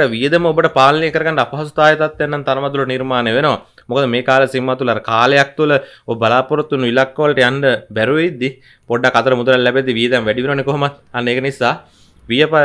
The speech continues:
වැයපස ටිකක් වැඩි. නමුත් ඔබට ඔන්න මේ වසරේ මැයි මාසෙන් පස්සේ ඔබ තුළ ස්ථාවර ධනයක් ඇති කරගන්න, යම්කිසි ආකාරයකින්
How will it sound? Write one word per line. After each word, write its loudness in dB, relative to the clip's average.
වැයපස 4
ටිකක් -2
වැඩි. 0
නමුත් 2
ඔබට 0
ඔන්න -2
මේ 2
වසරේ 2
මැයි 0
මාසෙන් -4
පස්සේ -6
ඔබ 0
තුළ 2
ස්ථාවර 0
ධනයක් 0
ඇති 0
කරගන්න, -4
යම්කිසි -2
ආකාරයකින් -2